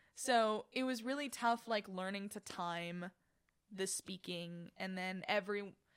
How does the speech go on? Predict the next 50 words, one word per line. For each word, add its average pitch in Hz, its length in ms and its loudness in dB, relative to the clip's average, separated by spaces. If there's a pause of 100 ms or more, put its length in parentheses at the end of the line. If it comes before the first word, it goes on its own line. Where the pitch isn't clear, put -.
(160)
everyone 220 540 6
had 214 240 2
an 202 100 0
idea 185 600 0
about, 185 260 2
like, 202 180 0
"Oh, 262 80 8
well, 262 240 4
what 262 200 4
if 285 160 -4
we 277 80 -2
just 240 200 -4
did 220 200 -6
this? 285 260 0
Like, 180 160 0 (240)
what 214 260 0
if 269 160 -4
you 226 80 -4
just 208 200 -4
had 208 180 2
it - 100 -2
so 202 120 -4
that 175 140 0
we 185 60 -6
could - 200 -10
pause 240 340 6
it?" 175 200 2
And 185 120 -6
then, 180 220 -4
and, 180 260 -8 (220)
but 208 100 -2
the 220 80 0
problem 220 320 2
was, 196 180 -2
like, 180 240 -2 (360)
"Well, 180 120 -10
I 214 120 4
can't 214 280 0
do 220 140 -2
that - 180 -2
because 180 240 -8
we're 185 220 0
already 190 340 0
here, 170 320 -6
and 165 120 -6
I'd 165 120 -6
have 180 160 -8
to - 80 -10
go, 165 180 -4
like, 160 260 -6